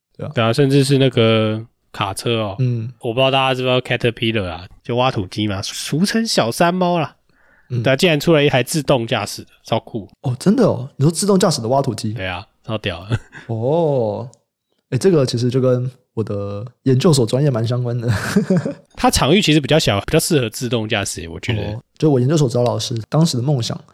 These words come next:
Speaker 1: 就是要做无人化工地，所以其实我们有蛮多的，他带的硕士跟博士都是在研究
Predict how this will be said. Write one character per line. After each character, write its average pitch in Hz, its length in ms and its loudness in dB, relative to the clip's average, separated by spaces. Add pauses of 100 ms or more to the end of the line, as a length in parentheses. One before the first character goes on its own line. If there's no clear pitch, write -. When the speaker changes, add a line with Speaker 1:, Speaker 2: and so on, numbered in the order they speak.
(260)
Speaker 1:
就 127 100 -2
是 127 100 0
要 131 80 4
做 131 160 4
无 120 140 2
人 113 100 2
化 127 140 0
工 113 240 -8
地， 110 220 -8 (340)
所 - 160 2
以 175 40 4
其 165 60 4
实 151 160 2
我 131 140 4
们 110 100 -2
有 107 200 -2
蛮 113 260 -4
多 127 180 4
的， 110 220 0 (100)
他 143 80 -2
带 147 160 2
的 110 240 -4
硕 123 220 -2
士 123 180 -2
跟 113 200 -4
博 107 180 -4
士 110 240 -2 (500)
都 170 120 2
是 196 100 0
在 196 100 4
研 117 220 2
究 120 340 0